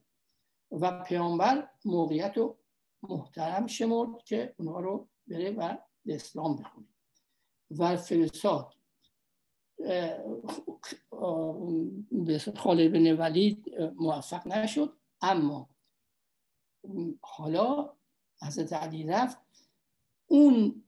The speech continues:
سا-، نمایندگان ساسانی که برگشتن مسلمان شدن، چه بسا، چه بسا به این ملاحظه بود که می‌دونستن که حاکمیت ایران از بین رفته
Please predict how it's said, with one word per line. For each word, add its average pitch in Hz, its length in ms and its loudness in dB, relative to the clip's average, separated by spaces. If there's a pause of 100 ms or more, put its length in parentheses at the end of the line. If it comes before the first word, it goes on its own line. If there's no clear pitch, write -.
(160)
سا-، 180 480 0
نمایندگان 160 1040 0
ساسانی 147 760 -8 (420)
که 208 120 -12
برگشتن 165 640 0
مسلمان 156 560 -6
شدن، 202 560 -6 (640)
چه - 300 -2
بسا، 247 920 2 (420)
چه - 160 -6
بسا 208 680 -2
به 233 140 -6
این 208 200 0
ملاحظه 214 460 4
بود 220 200 -2
که 226 320 0 (220)
می‌دونستن 190 680 -4
که 214 300 -4 (380)
حاکمیت 151 720 -4
ایران 175 360 -4
از 151 160 -8
بین 170 140 -4
رفته 196 500 -6